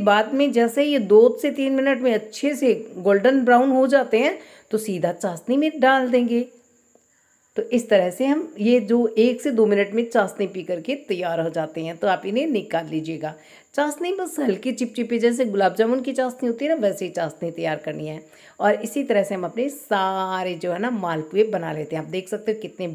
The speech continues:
बढ़िया बने हैं। और आज तो घर में सबकी बस लॉटरी लग गई, जैसे मालपुए खाने को मिले ना, तो कई बार बच्चे बहुत ज़्यादा खुश हो जाते हैं और होने भी चाहिए।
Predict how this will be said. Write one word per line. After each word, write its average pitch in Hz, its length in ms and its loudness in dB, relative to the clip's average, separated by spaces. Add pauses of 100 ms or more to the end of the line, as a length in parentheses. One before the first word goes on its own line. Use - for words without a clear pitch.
(140)
बढ़िया 160 260 -2
बने 220 200 -4
हैं। 240 160 -4 (380)
और 196 400 0
आज 226 200 0 (120)
तो 190 120 0 (120)
घर 170 200 -8
में 190 140 -4
सबकी 180 580 -6
बस - 600 -6 (160)
लॉटरी 208 400 4
लग 180 220 -2
गई, 175 160 -6
जैसे 185 400 -8 (520)
मालपुए 185 500 0
खाने 175 320 -4
को 180 140 -6
मिले 175 240 -2
ना, 208 180 0 (500)
तो 185 100 -2
कई 180 220 -6
बार 180 200 0
बच्चे 165 360 -2
बहुत 175 340 0
ज़्यादा 175 220 -2 (160)
खुश 202 200 -6
हो 180 80 0
जाते 160 320 -6
हैं 160 140 -6 (380)
और 220 160 2
होने 208 340 2
भी 214 120 0
चाहिए। 147 460 -8